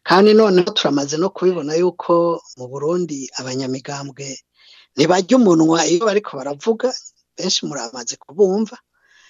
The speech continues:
Eh, nk'imigambwe yo muri opposition yoyo, eh, ira-, ira-, iravuga yivuye inyuma kabisa. Rero niba abo bantu bashobora kuvuga neza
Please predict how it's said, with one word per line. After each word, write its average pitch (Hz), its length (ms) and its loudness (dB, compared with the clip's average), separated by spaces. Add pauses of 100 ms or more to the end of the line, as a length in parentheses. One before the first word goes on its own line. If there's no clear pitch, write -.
(200)
Eh, 131 120 -18
nk'imigambwe 160 520 -4
yo 220 80 6
muri 214 180 2
opposition 165 680 0
yoyo, 190 420 0 (680)
eh, - 240 -16
ira-, - 360 -10
ira-, 110 320 -10
iravuga 202 460 -6
yivuye 170 500 -4
inyuma 135 280 -10
kabisa. - 440 -8 (560)
Rero 269 420 4 (720)
niba 294 580 4 (340)
abo 208 300 4
bantu 190 400 -2
bashobora 151 580 -6
kuvuga 156 520 -12
neza 147 800 -10